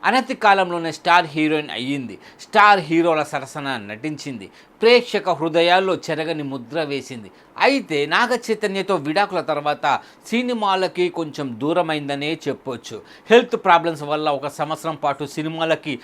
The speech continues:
దూరంగా ఉంటానని ప్రకటించింది. సంవత్సరం దాటేసింది, కానీ ఇంతవరకు కొత్త సినిమాని ప్రకటించలేదు. ఇప్పుడు సోషల్ మీడియాలో పెట్టిన పోస్ట్ వైరల్ అయింది. ఆ పోస్ట్ ఏంటో తెలుసుకుందాం పదండి.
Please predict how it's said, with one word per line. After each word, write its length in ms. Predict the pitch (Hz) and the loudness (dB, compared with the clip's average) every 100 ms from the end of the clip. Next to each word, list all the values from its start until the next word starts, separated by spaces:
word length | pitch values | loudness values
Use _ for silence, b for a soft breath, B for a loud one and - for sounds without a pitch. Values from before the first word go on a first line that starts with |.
| B - | B -8
దూరంగా 520 | 131 208 220 196 185 | 2 4 4 6 4
ఉంటానని 600 | 175 156 160 156 151 170 | 4 0 0 0 0 -6
ప్రకటించింది. 800 | 185 131 127 143 156 131 127 107 b b - | -4 -6 -4 -4 -4 -6 -10 -12 b b -2
సంవత్సరం 480 | 196 208 214 202 160 | 0 0 -2 -4 -2
దాటేసింది, 600 | 160 185 202 196 175 147 | 0 0 -2 -4 -6 -8
కానీ 560 | 143 147 147 156 135 95 B - | -4 2 2 2 -6 -10 B -6
ఇంతవరకు 640 | 269 214 220 180 180 180 | -6 0 0 2 0 -2
కొత్త 340 | 156 185 190 180 | -4 -6 -4 -6
సినిమాని 520 | - 156 147 143 151 | -4 -4 -4 -4 -6
ప్రకటించలేదు. 920 | 147 120 147 143 156 151 131 110 104 B - | -8 -8 -6 -6 -6 -4 -4 -6 -10 B -10
ఇప్పుడు 260 | 220 240 220 | -4 2 2
సోషల్ 360 | 208 202 202 | 2 2 0
మీడియాలో 420 | 180 175 170 170 | 0 2 4 4
పెట్టిన 400 | 160 160 151 151 | 2 -2 -4 -4
పోస్ట్ 400 | 143 165 180 170 - - _ - 98 | -4 0 0 0 -10 -20 _ -20 -8
వైరల్ 480 | 120 143 170 175 156 | -6 -4 -4 -2 -2
అయింది. 360 | 131 113 101 B B - | -4 -8 -14 B B 4
ఆ 100 | 226 | 4
పోస్ట్ 360 | 226 226 214 | 6 2 4
ఏంటో 240 | 185 160 151 | 0 0 -2
తెలుసుకుందాం 680 | 147 139 123 - 160 139 | -2 -4 -6 -10 -8 -8
పదండి. 560 | 113 110 110 120 110 101 | -8 -8 -8 -8 -10 -16